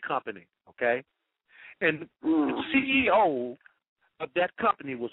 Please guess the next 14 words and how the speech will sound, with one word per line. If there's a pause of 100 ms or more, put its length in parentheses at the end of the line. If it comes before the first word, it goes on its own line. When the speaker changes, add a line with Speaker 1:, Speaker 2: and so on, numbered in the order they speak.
Speaker 1:
forced
to
resign.
The (100)
title
of
this
article
is (140)
H (100)
B
A
Gary's (800)
Federal